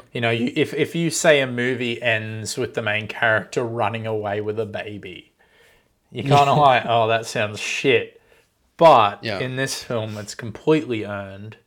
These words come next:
Speaker 1: And, um, you know, kind of like, I guess a comparison is Trainspotting. Um, it's kind of,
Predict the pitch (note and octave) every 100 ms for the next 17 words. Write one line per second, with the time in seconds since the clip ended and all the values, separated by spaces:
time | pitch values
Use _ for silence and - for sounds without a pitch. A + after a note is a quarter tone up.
0 | _ _ _ _ _ _ _ _ _ -
1 | G#2 G#2 G#2 G#2 A2+ A#2 A2 A2 A2 G#2+
2 | G#2+ G#2 G#2 _ _ _ _ C#3+ B2+ A#2+
3 | - E3+ E3+ D3+ C#3+ C3 B2+ B2 B2+ B2+
4 | - - - A#2 B2 A2 A2 A2 G2 A#2+
5 | G#2 - - A#2+ A2+ G#2+ - A2 G2+ G2+
6 | G2+ _ _ _ _ _ _ _ - A2
7 | G#2+ G2+ G2+ G2+ - - A#2 - - D3+
8 | C#3+ D3 C3+ B2+ G#2+ -